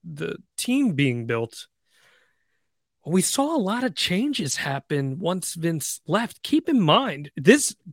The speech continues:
is so buried in this story because of how fast things changed this year, Eric. Stephanie resigned earlier this year, only to come back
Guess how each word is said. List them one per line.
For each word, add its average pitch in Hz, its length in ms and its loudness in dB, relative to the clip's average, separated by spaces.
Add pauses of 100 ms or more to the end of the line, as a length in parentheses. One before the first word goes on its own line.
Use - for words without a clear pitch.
(280)
is 190 180 4
so 262 380 2 (100)
buried 247 520 6 (800)
in 208 320 6
this 190 180 0
story 247 560 4
because 165 300 -6
of 156 80 -10
how 196 220 -4
fast - 560 -6
things 175 240 -2
changed - 480 -4
this - 200 -4
year, 123 200 2
Eric. 120 280 0 (680)
Stephanie 294 760 2
resigned 170 840 4
earlier 123 460 2
this - 260 -6
year, - 280 -18 (720)
only 262 400 8
to 233 120 2
come 208 380 4
back 208 580 4